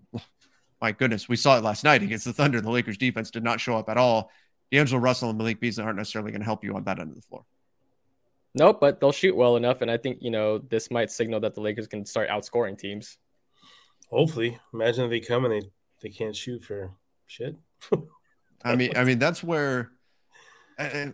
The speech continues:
Speaker 1: hopefully gone will be the days of teams completely ignoring every single Laker player behind the three-point line.
Speaker 3: There you go. I mean, that's, that has to open everything up, you know,
Speaker 1: Yeah.
Speaker 3: especially for somebody like A D.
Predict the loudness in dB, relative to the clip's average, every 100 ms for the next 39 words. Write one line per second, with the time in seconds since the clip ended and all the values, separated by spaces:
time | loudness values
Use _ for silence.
0 | -14 -2 -2 0 4 4 4 4 4 4
1 | 4 2 2 2 0 2 4 4 2 0
2 | 0 0 -2 -8 -12 0 0 0 -4 -4
3 | -4 -4 -2 -2 0 2 0 0 -2 0
4 | -2 -2 -4 -2 -4 -6 -6 -4 -4 -4
5 | -4 -6 -8 -12 -14 -16 -18 0 6 6
6 | 6 0 -4 -10 _ -6 0 4 4 2
7 | 2 4 6 4 2 -2 -4 -10 -10 -16
8 | -18 -18 -18 _ _ _ -14 -10 -8 -6
9 | -8 -8 -18 -10 -8 -4 -6 -6 -8 -8
10 | -10 -16 -18